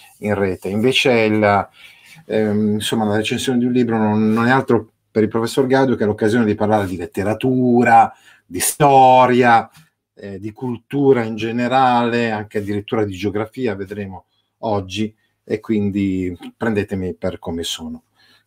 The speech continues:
con tutti i pregi e eventualmente anche i difetti, se ce ne sono. Ernest Hemingway è nato il ventuno luglio del milleottocentonovantanove a Oak Park, in Illinois,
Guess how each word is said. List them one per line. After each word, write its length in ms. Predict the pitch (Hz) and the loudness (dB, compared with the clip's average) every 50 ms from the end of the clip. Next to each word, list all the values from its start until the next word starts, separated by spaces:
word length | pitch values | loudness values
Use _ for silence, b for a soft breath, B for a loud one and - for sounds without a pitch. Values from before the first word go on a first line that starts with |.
| b | b
con 160 | - - 98 - | -6 -6 -6 -4
tutti 280 | - 107 104 - - | -4 -6 -6 -4 -6
i 60 | 101 | -6
pregi 520 | 92 - 87 - - 90 87 90 92 87 92 | -4 -6 -8 -8 -8 -10 -8 -8 -6 -6 -6
e 240 | 90 87 90 87 85 | -6 -6 -4 -4 -6
eventualmente 600 | 85 87 87 82 - 104 92 87 87 85 - - | -6 -6 -6 -6 -4 -4 -4 -4 -6 -8 -8 -10
anche 160 | 82 82 82 | -10 -10 -10
i 40 | 82 | -10
difetti, 500 | 85 - - - - - _ _ - _ | -10 -12 -16 -20 -20 -20 _ _ -20 _
se 160 | - - - | -18 -18 -16
ce 140 | - - 90 | -14 -12 -12
ne 80 | 80 78 | -12 -12
sono. 300 | - - - - _ _ _ b b b b b b b b b b b b | -12 -14 -16 -20 _ _ _ b b b b b b b b b b b b
Ernest 360 | - 156 180 180 175 165 - | 0 2 2 2 2 2 2
Hemingway 540 | 170 170 180 185 185 180 165 165 180 175 165 | 2 4 4 4 4 4 4 6 6 6 6
è 40 | 151 | 6
nato 300 | 135 139 147 143 - 147 | 4 4 2 2 2 2
il 60 | 127 | 2
ventuno 400 | 117 131 127 120 156 147 143 139 | 4 2 2 2 0 2 4 4
luglio 260 | 139 156 170 156 156 | 4 4 4 4 4
del 160 | 143 127 123 123 | 4 4 2 2
milleottocentonovantanove 1300 | 135 143 143 139 139 135 - - 143 127 - 135 120 123 120 120 117 120 - 117 127 139 147 135 127 117 | 2 2 2 2 0 -2 -4 -4 -4 -4 -2 -2 -2 -2 -2 -2 -4 -4 -4 -4 -4 -2 -2 0 0 0
a 100 | 110 113 | 0 0
Oak 300 | 127 139 - - - - | 0 -2 -4 -6 -14 -8
Park, 600 | - 113 104 107 95 101 101 - - 135 - - b b b b b b b - | -6 -4 -2 -2 -4 -6 -6 -8 -8 -8 -8 -8 b b b b b b b -8
in 120 | 101 104 | -6 -4
Illinois, 920 | 101 123 131 135 123 120 110 101 92 87 87 87 87 - - - 87 - | -2 -2 0 0 0 0 0 -2 -2 -4 -6 -8 -8 -10 -12 -14 -16 -18